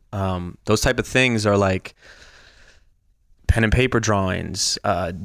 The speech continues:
yeah, like, bl-, dark room photography, doing things more analog, more old school, because, um, anybody could do digital stuff. Like, I think we spoke on the last podcast that was lost, but,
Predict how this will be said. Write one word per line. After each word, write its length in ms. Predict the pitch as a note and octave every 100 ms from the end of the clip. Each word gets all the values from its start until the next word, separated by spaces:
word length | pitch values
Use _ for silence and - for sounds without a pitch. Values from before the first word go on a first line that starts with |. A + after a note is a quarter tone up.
| - - -
yeah, 160 | B2 A#2
like, 260 | G#2 G2+ _
bl-, 180 | A#2 - A2+
dark 280 | A2+ A#2
room 100 | A#2+
photography, 760 | A2+ G#2+ B2 A#2+ G#2+ - G2+ F#2+
doing 280 | G2+ A#2 A#2
things 200 | B2 A2
more 200 | A2 G#2+
analog, 580 | G#2+ G#2+ G#2 G#2 G#2 G2+
more 220 | G2+ G2+
old 260 | G2+ G#2+
school, 340 | - - G2+ G2
because, 600 | G2+ - G#2 F#2+ F#2 - - - _ -
um, 480 | F#2+ F#2 F#2 G2 - _ _ _ - _ _ _ _ _
anybody 400 | B2+ D3 C3 A#2
could 200 | G#2+ G#2+
do 320 | G2 G#2+ G2+ F#2+
digital 380 | G#2+ G2 G2 G2
stuff. 400 | - F#2 F#2 -
Like, 160 | G2
I 40 | G2
think 160 | G2
we 80 | G2
spoke 340 | - G#2 G2
on 120 | G2+ F#2+
the 60 |
last 320 | F#2+ G2+ G2+
podcast 580 | - F#2+ G2 F#2+ F#2+ F#2+
that 180 | G2+ G#2+ _ _
was 140 | G#2
lost, 320 | G2+ G2 G2+ -
but, 180 | G#2